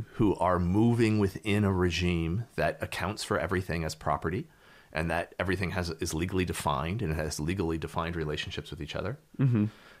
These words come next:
Speaker 1: And what they want is that universal power that, uh, that affords <clears throat> universal rights and property, uh, regulation to adopt a particular policy, which is to allow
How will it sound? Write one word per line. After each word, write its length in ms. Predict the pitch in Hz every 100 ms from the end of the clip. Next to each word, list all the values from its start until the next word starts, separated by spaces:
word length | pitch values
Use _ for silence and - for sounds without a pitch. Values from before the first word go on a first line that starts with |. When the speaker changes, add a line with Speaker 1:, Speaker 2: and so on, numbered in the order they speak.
| _
Speaker 1:
And 280 | 101 92 87
what 220 | 87 87
they 180 | 90 104
want 420 | 127 98 87 95 -
is 200 | 90 90
that 240 | 85 87
universal 720 | 90 92 107 95 92 101 - 82
power 580 | - 95 101 90 123 139
that, 200 | - -
uh, 80 | - -
that 200 | 107 107 -
affords 680 | 123 - - - 92 87 - -
<clears throat> 460 | 151 131 95 - -
universal 560 | 110 113 101 104 101
rights 480 | 82 87 92 101 -
and 260 | - 82 78
property, 520 | - 95 104 85 87 - _ 80 -
uh, 180 | 82 73
regulation 720 | 78 85 76 65 76 87 110 - - - - - - -
to 180 | 117 98
adopt 440 | 104 95 101 -
a 40 |
particular 460 | 90 107 110 - 95
policy, 580 | - - - - - - _ _ _ _ _ _ -
which 180 | - -
is 160 | 92
to 140 | - 92
allow 680 | 82 85 92 95 95 90